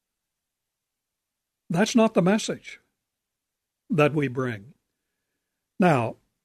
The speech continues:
different folks, different strokes. If I were ministering to teenagers, I still wouldn't come out in skinny jeans. <laughs> You know, not at my age. It looks silly,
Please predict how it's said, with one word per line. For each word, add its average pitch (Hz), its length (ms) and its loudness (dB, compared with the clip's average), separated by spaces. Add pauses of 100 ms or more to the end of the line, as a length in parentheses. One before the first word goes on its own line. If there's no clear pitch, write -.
(560)
different 208 480 0
folks, 165 640 0
different 147 320 -4
strokes. - 640 -8 (580)
If 151 220 -6
I 160 220 4
were 160 220 4
ministering 151 680 -4
to - 140 -12
teenagers, 147 680 -2
I 139 140 -12
still 175 380 0
wouldn't 135 380 -8
come 156 200 -14
out 139 200 -12
in - 60 -20
skinny 160 380 -4
jeans. 113 560 -18
<laughs> - 40 -20 (1600)
You 156 140 -2
know, 139 240 -6 (140)
not 175 220 2
at 165 120 -4
my 175 180 0
age. 113 280 -4
It 190 120 0
looks 185 240 0
silly, 147 340 -2